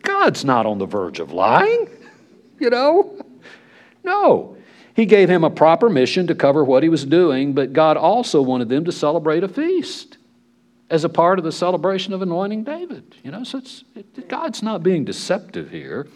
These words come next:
but he does provide covering for his prophet Samuel to perform a sacrificial offering,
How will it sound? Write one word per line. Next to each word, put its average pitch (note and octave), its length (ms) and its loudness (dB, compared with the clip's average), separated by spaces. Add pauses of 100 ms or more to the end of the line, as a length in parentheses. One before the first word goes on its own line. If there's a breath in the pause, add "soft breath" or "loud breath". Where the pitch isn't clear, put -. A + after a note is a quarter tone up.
(640 loud breath)
but C#3+ 100 4
he D3 120 4
does F3 300 4
provide B2+ 800 0
covering G2 560 -2
for G#2+ 260 -4
his G2 280 -4
prophet A2+ 420 -6
Samuel A2 560 -6 (540)
to C3 80 -2
perform C#3+ 460 0
a A#2 60 -4
sacrificial F3 760 -2
offering, F#2+ 520 -6